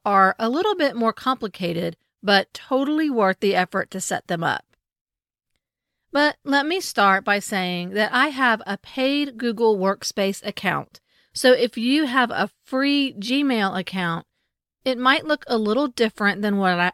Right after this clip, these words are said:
I describe here. Also, I haven't implemented all of these things fully, but I have at least tried them, so I know they work. And finally, it's kinda hard to describe some of these, so if you head to the show notes at do a new thing dot com slash episode one oh two,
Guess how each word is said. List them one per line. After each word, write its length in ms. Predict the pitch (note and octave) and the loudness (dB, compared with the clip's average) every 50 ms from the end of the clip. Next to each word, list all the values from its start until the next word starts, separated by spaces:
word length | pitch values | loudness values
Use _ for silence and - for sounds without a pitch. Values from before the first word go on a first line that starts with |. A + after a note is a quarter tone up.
| _ - | _ -4
I 140 | F#3+ G3 G3 | -4 -4 -2
describe 420 | F#3+ F3 - - - D3+ D3+ E3+ | -4 -6 -8 -6 -4 -4 -4 -4
here. 320 | D#3+ F3 C#3+ - - - - _ _ _ _ _ _ _ _ _ _ _ - | -6 -8 -10 -10 -12 -14 -20 _ _ _ _ _ _ _ _ _ _ _ -4
Also, 400 | - C#4 D4 C#4 - C4 A3+ A3 - | 0 0 0 2 4 4 4 4 6
I 200 | - A3 A3+ B3+ C4 | 6 6 6 4 4
haven't 400 | B3+ A#3+ C#4+ E4 E4+ G4 F#4+ D#4 - - | 0 0 0 0 2 2 0 -2 -2 -2
implemented 720 | C4 C4 B3+ - B3 A3 G3+ G3 F#3 F3+ F3+ F3 E3+ - - | -2 -2 0 0 -2 0 0 0 0 0 0 0 -2 -2 0
all 220 | F#3+ F#3 F#3+ G3+ | 2 2 2 2
of 140 | G3 F3+ G3 | 2 -2 -2
these 200 | F#3+ F3+ F3 - | -2 -4 -4 -4
things 380 | - G#3 F#3 F#3 F3+ F3 - - | -4 -2 -2 -2 -2 -6 -8 -6
fully, 480 | - - A3 F#3 E3+ D#3 D3 D3+ - | -2 0 0 0 0 0 -2 -4 -6
but 320 | F3+ - A3 G#3 G#3 G#3 - - | -4 0 2 2 2 2 0 2
I 140 | - G#3+ A3 | 2 2 4
have 180 | A3+ B3 B3 D4 | 4 2 2 0
at 100 | - - | -2 0
least 320 | D4 D#4 D#4 D4+ - - | 0 -2 -2 -2 -4 -8
tried 440 | - - - A3+ G#3 G3+ G3+ F3 F3 | -8 -2 2 2 4 4 2 0 -4
them, 180 | E3 D#3+ E3 | -6 -4 -4
so 300 | E3+ - A#3+ A#3 A#3 A3+ | -4 0 2 4 4 4
I 140 | - A3+ A3 | 2 0 0
know 260 | A3 A3 A3+ A#3 A#3 | 2 2 4 4 4
they 160 | A3+ A3 F#3+ F#3 | 2 2 2 0
work. 400 | F3 D#3 C3 F2 - - - _ _ _ _ _ _ _ _ _ _ _ _ _ _ _ - | 0 0 -2 -2 -6 -10 -20 _ _ _ _ _ _ _ _ _ _ _ _ _ _ _ -2
And 220 | - B3+ B3 - | 0 0 0 2
finally, 580 | - G3 G#3 D#4+ D#4 B3+ A3 G3 F#3+ F#3+ - - - | 2 2 2 2 2 2 0 0 0 -2 -4 -2 0
it's 220 | B3+ C4 - - | 0 0 0 -2
kinda 380 | - - - D#4+ F#4 G#4 G#4 C#4+ | -8 -4 -4 -2 -2 -2 -2 -2
hard 260 | - A#3+ G#3+ A3 G3+ | 0 2 2 2 2
to 80 | A#3 A3 | 0 -2
describe 560 | F#3+ F#3+ - - - F#3 F3 F3 F3+ A3 G3+ | -2 -4 -6 -2 0 4 4 6 6 4 2
some 240 | - - B3+ B3+ B3+ | -2 -2 -2 -2 -2
of 120 | B3+ A#3+ | -2 -2
these, 300 | A#3+ C4+ C4+ C4+ C4+ B3 | -2 0 0 0 -2 -2
so 260 | - - B3 A#3 A3+ A#3 | -2 0 2 2 2 2
if 200 | - - A#3 - | 0 -4 -4 -2
you 160 | B3+ B3 B3+ | -2 -2 -2
head 280 | A#3 G#3+ C#4 D4+ E4 - | -2 -2 -2 -2 -2 0
to 100 | F4 E4 | -2 -2
the 140 | - D4+ C4 | 0 -2 -4
show 320 | - - - A#3+ A3+ G#3+ | -2 -2 0 2 2 2
notes 360 | G3+ F#3 D#3+ D#3+ E3 E3 - - | 2 0 0 -2 -4 -6 -6 -4
at 240 | - F#3+ F3+ D#3 F3+ | 0 0 0 0 0
do 220 | F3+ G#3+ A3 B3 | 0 2 2 2
a 100 | C4+ C#4 | 2 2
new 160 | C#4 C#4 C4+ B3+ | 2 0 -2 -2
thing 320 | - A#3+ A3+ A3 G#3+ G#3 | 0 0 0 2 2 2
dot 240 | F#3+ F3+ F3+ - - | 2 2 2 2 0
com 360 | - - G3+ F#3+ G3 F#3+ G3 | -2 -2 0 2 2 0 0
slash 440 | - - - G3+ F#3 F#3+ F#3+ - - | -4 -2 2 2 2 2 2 -2 -6
episode 640 | - G#3 G#3 - C4+ - - - A3+ G#3+ G#3 G#3+ G#3 | -6 -6 -6 -6 -6 -8 -2 0 2 2 2 2 0
one 300 | F#3 F3 F3 F3 F#3+ G3+ | -2 -2 -2 -2 -2 0
oh 160 | G#3+ A#3+ C4+ | 0 -2 -2
two, 400 | - - A#3+ G3 F3+ E3+ F3+ F3 | -2 0 0 0 0 0 -2 -4